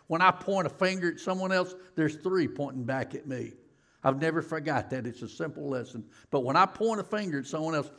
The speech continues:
there's three pointing back at myself. I've also learned this as twenty-two years as your pastor. I've learned that a lot of people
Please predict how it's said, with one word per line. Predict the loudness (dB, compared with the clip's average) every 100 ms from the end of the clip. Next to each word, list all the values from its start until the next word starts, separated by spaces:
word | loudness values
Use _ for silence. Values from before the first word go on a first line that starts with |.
| -6
there's | 2 2 2 0
three | 4 4
pointing | 4 -2 -4 0
back | -2 -2
at | -8
myself. | -12 -10 -8 -8 -12 _ _ _ _ _ _ _ _ _ _ _ _ _ _ _ _
I've | 4
also | 6 6 6
learned | 8 8 8
this | 6 6 4
as | -4 -6
twenty-two | -2 0 2 2 2
years | 0 0 -2
as | -4
your | -4
pastor. | -2 -2 -2 -6 -12 -20 _ _ _ _ -20 4
I've | 4
learned | 8 6 8
that | 8
a | 8
lot | 8 10 10 10
of | 6
people | 4 2 4 4 4